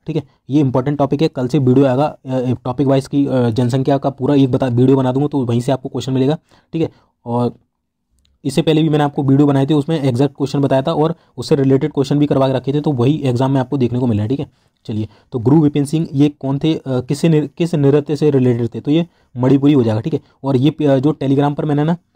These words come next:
इसकी पी-, इसकी पूरी पीडीएफ़ दे दूंगा, जो एग्जाम में जितने भी क्वेश्चन पूछे गए, साथ ही साथ जो आपका ये, अ,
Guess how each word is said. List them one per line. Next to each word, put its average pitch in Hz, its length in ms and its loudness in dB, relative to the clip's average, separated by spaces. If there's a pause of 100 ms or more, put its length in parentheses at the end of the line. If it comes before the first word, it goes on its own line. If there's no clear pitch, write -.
(140)
इसकी 143 200 -6
पी-, 143 260 0
इसकी 139 300 -2
पूरी 143 240 -2
पीडीएफ़ 143 260 2
दे 143 80 4
दूंगा, 143 180 2
जो 151 240 -2
एग्जाम 127 240 -2
में 143 180 0
जितने 139 300 2
भी 147 60 0
क्वेश्चन 135 280 -2
पूछे 135 180 -2
गए, 143 80 0
साथ 127 140 -2
ही 139 80 -8
साथ 156 140 -6 (500)
जो 135 100 -2
आपका 143 180 -2
ये, 151 300 0 (120)
अ, 120 400 0